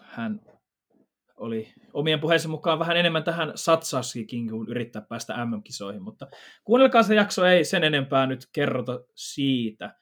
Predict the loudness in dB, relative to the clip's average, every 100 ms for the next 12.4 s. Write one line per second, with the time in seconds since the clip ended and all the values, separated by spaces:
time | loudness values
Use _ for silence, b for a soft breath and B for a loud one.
0 | _ _ _ _ _ _ _ _ -6 -4
1 | -4 -2 -2 -2 -4 -6 -2 -2 -4 -10
2 | -8 -6 -6 -8 -12 -12 -4 -2 0 -4
3 | -8 -4 -4 -4 -6 -8 -8 -6 -6 -6
4 | -6 -6 -4 -2 -2 -2 -6 -10 -10 -4
5 | -2 0 -4 -12 -14 -14 -16 _ _ _
6 | _ _ _ _ _ -4 -2 -2 -4 -8
7 | _ _ _ _ _ b -4 0 0 0
8 | -4 -4 -4 -6 -6 -6 -6 -4 -4 -2
9 | -2 -2 -2 -6 -8 -6 -6 -6 -4 -4
10 | -6 -10 _ _ _ _ _ _ -4 -4
11 | -4 -6 -4 -4 -4 -4 -2 -2 -2 -6
12 | -8 -6 -6 -6